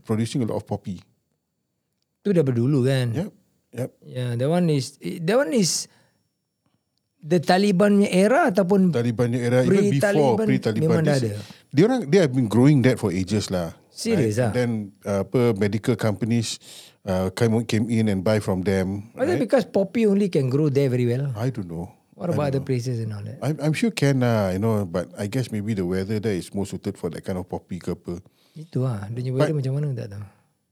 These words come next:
Speaker 1: this war, all this, you ask the question, what is it actually about?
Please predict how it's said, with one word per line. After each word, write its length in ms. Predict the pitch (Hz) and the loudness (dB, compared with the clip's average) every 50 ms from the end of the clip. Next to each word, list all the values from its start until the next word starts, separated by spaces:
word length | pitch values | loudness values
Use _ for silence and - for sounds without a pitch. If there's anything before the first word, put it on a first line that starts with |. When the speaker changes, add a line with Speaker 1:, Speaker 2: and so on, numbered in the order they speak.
| _ _ _ _ | _ _ _ _
Speaker 1:
this 260 | - 147 202 208 - | -4 -2 -2 -2 -2
war, 380 | - 131 180 208 208 190 170 143 | -4 -4 -2 0 0 2 2 2
all 80 | 147 | 0
this, 260 | 151 175 170 147 - - _ _ | 0 -2 -2 -4 -6 -10 _ _
you 180 | - 127 127 - | -10 -8 -6 -4
ask 260 | - 165 160 - - | -2 -2 -2 -2 -4
the 140 | 98 107 107 | -8 -8 -8
question, 480 | - - 110 117 117 - - 151 120 | -6 -6 -6 -6 -6 -4 -4 -4 -2
what 240 | 107 110 139 131 120 | -2 -2 -2 -4 -4
is 160 | 110 104 107 | -6 -6 -6
it 100 | 123 127 | -6 -6
actually 320 | 123 117 107 - - 120 104 | -6 -8 -8 -8 -8 -8 -6
about? 300 | 87 87 107 107 87 | -6 -4 -4 -6 -6